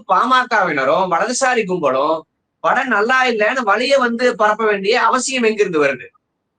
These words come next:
அவர்களுக்கு என்னன்னா, இது ஒரு கூடுதலாக இதை நோட் பண்ண வேண்டியது என்னன்னாங்க,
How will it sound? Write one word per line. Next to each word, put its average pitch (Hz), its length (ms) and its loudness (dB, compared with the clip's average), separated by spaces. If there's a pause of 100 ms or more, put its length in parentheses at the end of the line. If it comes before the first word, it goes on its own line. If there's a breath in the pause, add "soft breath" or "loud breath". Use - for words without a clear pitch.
(100)
அவர்களுக்கு 208 720 -2
என்னன்னா, 240 340 -2
இது 254 140 0
ஒரு 220 100 0 (140)
கூடுதலாக 262 480 -2
இதை 247 100 -4
நோட் 240 260 0
பண்ண 233 140 0
வேண்டியது 190 360 0
என்னன்னாங்க, 123 440 -4